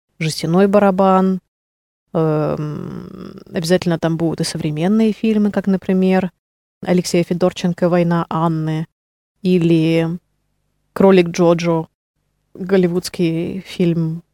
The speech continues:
про ребёнка и его фантазии, и при этом они живут, по-моему,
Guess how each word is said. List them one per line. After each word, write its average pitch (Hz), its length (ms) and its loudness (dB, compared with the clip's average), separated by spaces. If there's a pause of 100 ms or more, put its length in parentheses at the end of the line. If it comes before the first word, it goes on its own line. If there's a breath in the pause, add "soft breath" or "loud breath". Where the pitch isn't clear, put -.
(180)
про 160 840 0
ребёнка 165 640 0
и 170 100 -2
его 160 240 0
фантазии, 160 880 -4 (460)
и 170 100 -4
при 170 160 -4
этом 165 220 -4
они 170 160 0
живут, 170 400 -2
по-моему, 165 580 -4